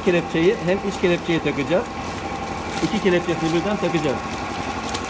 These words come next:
Bu akış kelepçeleri de özel kelepçedir. Normal kelepçe değildir. Üç tırnaklıdır. Bunlar tek kullanımlıktır.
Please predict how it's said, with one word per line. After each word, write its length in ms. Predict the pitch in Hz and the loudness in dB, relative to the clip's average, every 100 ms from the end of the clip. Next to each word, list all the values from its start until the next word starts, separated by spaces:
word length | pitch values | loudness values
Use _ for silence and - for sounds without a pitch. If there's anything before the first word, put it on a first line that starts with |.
| - - - - - - - 381 - - - - - - - - - - 143 | -6 -6 -4 -6 -4 -4 -4 -4 -4 -4 -4 -4 -4 -4 -4 -4 -4 -2 2
Bu 140 | 208 | 2
akış 220 | 190 208 - | 4 2 2
kelepçeleri 540 | 202 196 196 202 208 | 2 4 4 4 4
de 100 | 185 - 208 | 2 0 0
özel 280 | 170 208 - | 2 2 2
kelepçedir. 460 | 165 147 151 135 202 - - - - - - - | 0 2 0 0 -2 -2 -4 -4 -4 -4 -4 0
Normal 300 | 160 185 190 | 4 6 6
kelepçe 420 | 175 170 170 196 185 | 4 2 2 2 2
değildir. 260 | 170 143 - 180 | 2 0 0 -4
Üç 60 | - | 0
tırnaklıdır. 520 | 165 151 127 143 170 - - - - - - - - - - - | 2 4 2 2 0 -2 -4 -4 -4 -4 -4 -6 -6 -4 -4 -2
Bunlar 300 | 156 202 190 | 4 4 4
tek 200 | 208 208 | 2 0
kullanımlıktır. 600 | 180 160 147 135 131 175 | 2 4 4 2 0 -2